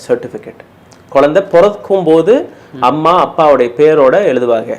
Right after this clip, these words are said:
Speaker 1: சரியா?
Speaker 2: ம்.
Speaker 1: குழந்தையுடைய பர்த் டேட், பர்த், அ, அ,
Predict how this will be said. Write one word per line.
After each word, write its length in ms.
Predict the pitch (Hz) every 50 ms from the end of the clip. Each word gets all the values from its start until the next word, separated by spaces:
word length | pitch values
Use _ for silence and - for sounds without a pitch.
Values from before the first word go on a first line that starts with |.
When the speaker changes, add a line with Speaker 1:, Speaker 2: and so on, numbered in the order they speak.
| - -
Speaker 1:
சரியா? 380 | - - 131 123 127 143 180 202 - - - - - -
Speaker 2:
ம். 180 | 127 123 120 120
Speaker 1:
குழந்தையுடைய 520 | 147 143 156 170 165 156 147 135 127 120 117 110
பர்த் 300 | 135 143 165 165 - -
டேட், 320 | - 139 135 131 127 - - - 131 120
பர்த், 320 | 135 143 151 156 156 -
அ, 520 | 139 120 117 113 110 110 110 107 107 107 104 107 - - - _ _ _ _ _ _ _ _ _ _ - -
அ, 320 | 110 107 104 101 101 -